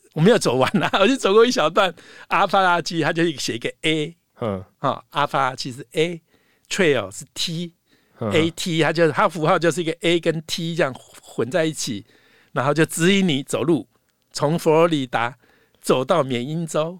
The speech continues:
Speaker 2: 嗯哼。
Speaker 1: 你要走两年。
Speaker 2: <laughs> 走两年。
Speaker 1: 那圣地亚哥这条路回到这边来讲，它现在是观光胜地。
Speaker 2: 嗯。
Speaker 1: 另外一条是叫，叫做熊野古道，
Speaker 2: 嗯。
Speaker 1: 是在京都。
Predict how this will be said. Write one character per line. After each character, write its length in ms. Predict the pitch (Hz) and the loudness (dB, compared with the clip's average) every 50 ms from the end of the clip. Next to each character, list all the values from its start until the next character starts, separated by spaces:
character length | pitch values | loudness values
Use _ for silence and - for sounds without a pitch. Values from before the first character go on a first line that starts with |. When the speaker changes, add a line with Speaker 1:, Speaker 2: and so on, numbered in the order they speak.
| _ _ | _ _
Speaker 2:
嗯 80 | 127 117 | -2 0
哼。 20 | |
Speaker 1:
你 40 | 107 | 2
要 160 | - 160 104 | 2 0 0
走 180 | 101 127 120 123 | 0 -2 -2 0
两 260 | 127 123 104 107 110 | 0 -2 -4 -4 -6
年。 300 | 117 110 104 107 127 151 - _ _ _ _ _ _ _ _ - - - - - - - | -6 -4 -6 -6 -8 -12 -16 _ _ _ _ _ _ _ _ -20 -20 -20 -20 -20 -20 -20
Speaker 2:
<laughs> 800 | 480 480 440 - - - - - _ _ _ _ _ - _ - | -20 -20 -20 -20 -20 -20 -20 -20 _ _ _ _ _ -20 _ -14
走 120 | - - - - 117 113 - | -12 -12 -4 -4 -4 -4 -2
两 220 | 127 113 104 95 98 104 | -4 -4 -4 -4 -6 -8
年。 100 | 104 104 - - _ _ 139 160 165 | -10 -10 -10 -18 _ _ -18 -14 -4
Speaker 1:
那 200 | 190 165 160 160 - | -2 0 0 0 -2
圣 220 | - - 240 208 202 | -2 0 2 2 4
地 80 | 202 | 4
亚 180 | 180 151 139 147 | 4 4 2 0
哥 160 | 139 - 160 | -2 -4 -4
这 160 | 151 - 151 | -2 -4 -4
条 140 | - 127 107 | -4 -4 -6
路 120 | 135 139 | -4 -4
回 140 | 117 - 123 | -6 -4 -4
到 140 | 127 135 135 | -2 -2 -2
这 120 | 131 143 | -2 -4
边 120 | 131 135 127 | -6 -6 -8
来 160 | 110 104 113 | -8 -10 -10
讲， 180 | 110 - 92 101 | -12 -12 -8 -6
它 100 | 127 127 | -6 -4
现 200 | - - 131 117 | -4 -4 -4 -4
在 40 | |
是 100 | 107 123 113 | -6 -8 -10
观 180 | - 117 113 | -10 -12 -10
光 180 | 113 113 110 107 | -10 -12 -12 -10
胜 140 | - - 110 110 | -10 -10 -10 -10
地。 180 | 104 117 101 104 _ _ _ | -12 -12 -14 -14 _ _ _
Speaker 2:
嗯。 320 | 107 107 98 98 90 95 107 | 0 0 0 0 -2 2 2
Speaker 1:
另 120 | 226 240 | 4 4
外 120 | 240 220 | 6 4
一 40 | 220 | 2
条 240 | 160 - 151 131 143 | 0 0 0 0 0
是 140 | 139 - 156 | -2 -6 -6
叫， 200 | 139 156 139 143 135 - _ _ _ - | -4 -2 -2 -2 -6 -10 _ _ _ -4
叫 160 | - 160 151 | -2 -2 0
做 120 | 135 147 | 0 -2
熊 240 | 131 - - 110 135 | -4 -4 -4 -6 -4
野 140 | 135 120 127 | -4 -4 -6
古 220 | 123 - 101 90 | -6 -10 -18 -16
道， 200 | - - 113 - - _ _ _ _ | -10 -8 -8 -8 -8 _ _ _ _
Speaker 2:
嗯。 160 | 107 107 98 | -2 0 0
Speaker 1:
是 100 | - 90 | 0 -2
在 200 | - 156 127 123 | -2 -2 -2 -2
京 320 | 117 - 123 117 123 127 120 _ | -4 -6 -8 -8 -8 -10 -10 _
都。 220 | 127 113 110 | -12 -12 -12